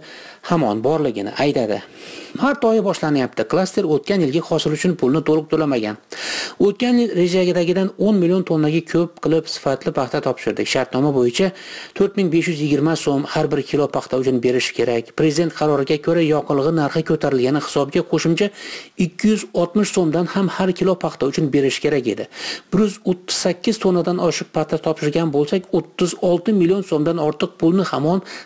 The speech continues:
klaster bermayapti", deydi Elyorbek Hakimov. Ozodlik Ulug'nor tumanidagi yana ikki fermer bilan gaplashdi. Ular ham hosil pulini ololmay sarson bo'layotganliklarini aytishadi. Sherdor fermer xo'jaligi rahbari Shohruh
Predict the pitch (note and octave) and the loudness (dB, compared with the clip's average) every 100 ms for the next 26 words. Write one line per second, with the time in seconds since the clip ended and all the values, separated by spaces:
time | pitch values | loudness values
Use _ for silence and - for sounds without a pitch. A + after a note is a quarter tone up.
0 | - C#3 C#3+ F3 A#2+ C#3+ E3 F3+ D#3 - | -2 0 0 -2 -2 0 2 4 2 -2
1 | - B2+ C#3 B2+ A#2 D3 - D3+ C3+ A#2+ | -2 -2 0 2 2 0 2 2 2 2
2 | B2 A#2+ - D3 C3 G2+ - - _ - | -2 -2 -2 0 0 -2 -6 -16 _ -16
3 | - - - F3 F#3 G3+ C4 A#3+ G#3 F#3 | -14 -14 -2 0 0 0 0 0 0 2
4 | D#3+ F#3 A3 G3+ F3 D#3 E3 F3 C#3+ A#2+ | 2 2 2 0 2 2 0 0 -2 0
5 | G3+ B3+ G3 - G3 - E3 F3+ E3+ D#3 | 2 2 -2 -4 -2 0 2 2 2 2
6 | E3 - B2+ A#2+ B2+ A2 - - - A#2 | 0 0 -2 -2 -2 -4 -2 -2 0 0
7 | C#3+ C#3 G3+ G#3+ - A2+ - F#3 E3 E3+ | 0 0 0 -2 -2 -2 0 0 2 2
8 | F#3 C3 A2 A#2 D3 D#3+ - - - - | 2 0 0 2 0 -2 -8 -14 -14 -6
9 | - E3 - C3 - _ C3+ D3 D3+ D3 | 0 0 0 -4 -4 _ 0 2 0 0
10 | D#3 C#3 C#3+ G#2+ G#2+ A#2 - - C3 - | 0 0 -2 -2 -6 -10 -10 -2 -2 0
11 | - B2 A2 - - - - - F#3 G3 | 0 0 -2 -8 -14 -14 -8 -2 2 2
12 | F3+ A3+ G3+ - F#3 F#3+ F3+ - E3 D#3 | 2 0 0 0 2 2 0 0 2 2
13 | C#3+ D#3 E3 D3 - - B2 D#3 - C#3 | 2 2 0 0 -4 -2 0 0 0 -2
14 | B2+ - D3 | -2 0 -2